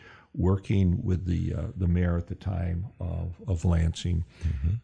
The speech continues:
Speaker 1: And we got pulled in under the Metro Act, I think it was called. And that gave us a lot of leadway of what we wanted to do. And so we had, well, first of all, you want to make a college district.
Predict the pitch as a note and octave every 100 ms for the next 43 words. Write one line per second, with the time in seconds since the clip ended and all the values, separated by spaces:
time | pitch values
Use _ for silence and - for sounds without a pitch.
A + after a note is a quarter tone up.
0 | G2 F#2 F#2 F2 F2 F2 F2+ F2+ - -
1 | - G2+ F#2 F#2 F#2 F2 F#2 F#2 F2+ -
2 | F2 D#2+ D#2 D2 - - - - _ F2
3 | F2 - - E2+ - - - - - -
4 | - - _ - F2 E2+ G2+ - G2+ F#2
5 | F2+ - D2+ E2 G2+ A#2 G2+ F#2 F#2+ F#2+
6 | F2+ F2 E2+ D#2+ D#2+ - E2+ D#2 F2+ F#2
7 | E2+ E2 E2 D2+ - F2 D#2+ C#2+ B1+ -
8 | _ - E2+ E2+ E2 D#2+ D#2+ - - F2
9 | E2 E2 E2 - G2 D#2+ D#2+ - G#2 F2+
10 | - B2 - F#2+ E2+ F2+ F2+ E2+ E2 F2+
11 | - F#2 E2+ - E2 D#2+ D2 - E2 D2+
12 | - - -